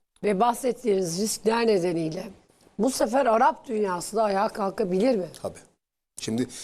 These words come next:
Speaker 2: bir başka üçüncü seçenek var. O da bu sormuş olduğunuz soruyla bağlantılı. Şimdi is-, e, Arap toplumlarında, özellikle Sünni Arap toplumunda krallara, e, devlet başkanlarına baskı var. Yani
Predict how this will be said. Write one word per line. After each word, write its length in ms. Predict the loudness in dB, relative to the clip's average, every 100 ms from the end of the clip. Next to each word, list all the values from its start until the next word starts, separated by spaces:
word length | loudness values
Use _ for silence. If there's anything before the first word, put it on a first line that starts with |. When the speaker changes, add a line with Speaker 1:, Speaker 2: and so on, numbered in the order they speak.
| -16 -4
Speaker 2:
bir 240 | 0 2 2
başka 280 | 0 0 -4
üçüncü 280 | -4 -6
seçenek 460 | -2 -2 -2 -4 -2
var. 100 | -2 0
O 120 | -2
da 140 | 0
bu 200 | 0 -2 -2
sormuş 400 | -2 0 -2 -4
olduğunuz 200 | -4 -4
soruyla 400 | -2 -2 0 2
bağlantılı. 480 | 2 0 -4 -4
Şimdi 320 | -4 -2 -2 -4 -14 -18 -18 -20 _
is-, 240 | -4 -2 0
e, 260 | 0 0 -2
Arap 320 | 0 0 0 -6
toplumlarında, 640 | -8 -6 -6 -6 -8 -6
özellikle 340 | -6 -6 -6
Sünni 380 | -6 -2 0 0
Arap 300 | 0 0 -2
toplumunda 680 | -6 -4 -4 -2 0 0 -2 -8 _ _ -20 -20 _
krallara, 640 | 2 2 2 0 -4 -8 -14 _ _ _ _ _
e, 60 | -6 -4 0
devlet 320 | 0 0 -2
başkanlarına 840 | -6 -4 -4 -6 -10 -10 -6 -6 -8 _ _ _ _ _ _
baskı 340 | -4 -4 -2 -4
var. 320 | -4 -8 -20 _ _ _ _
Yani 220 | -4 -4